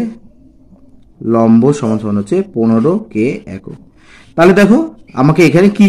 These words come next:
কি বলে দিয়েছে, ভূমি এবং লম্ব, কিন্তু এই জায়গাতে একটু আলাদা আছে।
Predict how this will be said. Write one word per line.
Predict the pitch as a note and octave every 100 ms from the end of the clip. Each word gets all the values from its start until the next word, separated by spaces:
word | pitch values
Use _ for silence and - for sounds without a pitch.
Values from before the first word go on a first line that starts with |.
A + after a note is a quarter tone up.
| D#3+
কি | G3 B2+
বলে | C#3+ C#3+
দিয়েছে, | E3 F#3+ B2+
ভূমি | C3+ D3 F#3+ G#3 C#3
এবং | D3 C#3
লম্ব, | G#2 G2 - - - - -
কিন্তু | C4+ C4 C4 - E3
এই | G#3+ D#3 C#3
জায়গাতে | B2 B2+ D3+ F#3+
একটু | F#3 - -
আলাদা | D3 F3 C#3 A2+
আছে। | -